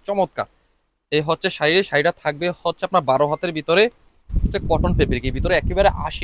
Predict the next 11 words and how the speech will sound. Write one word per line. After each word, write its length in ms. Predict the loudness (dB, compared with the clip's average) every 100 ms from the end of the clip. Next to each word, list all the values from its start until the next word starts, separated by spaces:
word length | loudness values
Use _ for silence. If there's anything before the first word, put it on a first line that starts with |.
| -4
আশি 120 | -4
সুতার 220 | -6 -4 -4
ভিতরে 200 | -4 -6 -4
শাড়িটা 220 | -4 -2 -4
থাকবে। 200 | 0 0 0 -6 -10 -6 -8
আঁচলটা 300 | -6 -2 -2 -4
দেখেন, 160 | -12 -18 -18
এত 140 | _ -8 -8
সুন্দর 280 | -8 0 0 0 _
টিয়ার 240 | -2 0
সাথে 160 | -2 -6